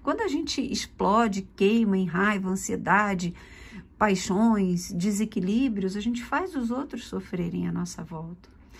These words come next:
Então, aqui pede essa empatia, esse cuidado com os outros e com você. Então, estabeleça as tuas prioridades. Talvez a tua prioridade nesse momento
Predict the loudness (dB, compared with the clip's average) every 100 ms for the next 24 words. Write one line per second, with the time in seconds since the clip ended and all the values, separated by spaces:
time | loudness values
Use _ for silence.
0 | -18 -4 -2 2 2 2 -2 -2 -2 0
1 | -2 -2 -4 -2 -4 -6 -4 -2 0 0
2 | -2 -4 -6 -4 -4 -4 -8 -6 -2 0
3 | -2 -4 -12 -12 -4 -4 -4 -8 -8 -10
4 | -10 -14 -20 -20 -20 -20 -20 -6 -2 0
5 | 2 2 2 0 2 2 0 -4 -6 -6
6 | -4 -4 -4 -2 -2 -2 -4 -2 -4 -4
7 | -4 -2 -2 -2 -4 -4 -4 0 0 0
8 | 0 0 0 0 0 -2 -2 0 0 0
9 | -2 -4 -10